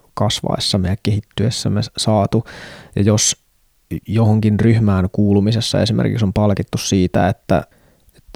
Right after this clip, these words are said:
et huumori on roisiikkyä, näin on, ja pojat on poikia, niin se opettaa, että tätä se yhteenkuuluvuus niinku edellyttää.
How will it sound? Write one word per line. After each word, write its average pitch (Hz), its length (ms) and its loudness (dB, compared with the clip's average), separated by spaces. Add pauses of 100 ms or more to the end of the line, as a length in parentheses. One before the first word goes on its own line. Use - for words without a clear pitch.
(120)
et - 220 -6
huumori 98 520 2
on 95 200 0
roisiikkyä, 95 1160 0 (120)
näin 104 380 2
on, 107 100 0 (800)
ja 82 180 2
pojat 92 320 2
on 92 120 2
poikia, 98 560 2 (640)
niin 95 360 4 (840)
se - 300 0 (280)
opettaa, 120 880 0 (480)
että - 300 -4
tätä 113 300 2 (920)
se 107 300 2
yhteenkuuluvuus 98 1080 2 (200)
niinku 101 140 0
edellyttää. - 840 0